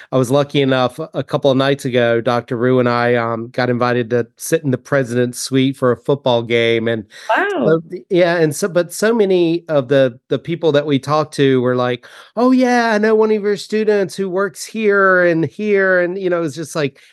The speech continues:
Speaker 1: everyone we talked to knew one of our students, right? Knew one of our alums and was like, and that has just benefited us, I think, so greatly. Just, just you all being out in the community, whether it be,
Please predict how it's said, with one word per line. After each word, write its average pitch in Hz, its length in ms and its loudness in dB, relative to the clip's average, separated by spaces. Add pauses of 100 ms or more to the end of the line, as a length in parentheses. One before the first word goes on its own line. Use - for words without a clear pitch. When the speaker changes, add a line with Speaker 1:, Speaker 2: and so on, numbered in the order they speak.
(120)
Speaker 1:
everyone 165 440 2
we 147 120 4
talked 135 340 -2
to 113 340 -2 (300)
knew 147 260 2
one 139 220 4
of 131 100 0
our 127 140 0
students, 110 560 -8
right? 120 300 -2
Knew 135 200 4
one 139 140 4
of 127 100 0
our 127 160 2
alums 120 580 -2
and 117 160 -4
was 110 120 -12
like, 120 360 -4 (280)
and 135 220 0
that 143 540 -2 (600)
has 139 300 0
just 131 460 0 (140)
benefited 127 600 2
us, 110 320 -2
I 117 120 -2
think, 117 320 -2
so 120 300 0
greatly. 113 640 0
Just, - 500 -8
just 117 320 -6
you 117 200 0
all 113 260 4
being 113 300 2
out 113 300 0
in 120 80 -4
the 110 80 -2
community, 113 640 -2
whether 113 300 0
it 120 100 -8
be, 117 360 -2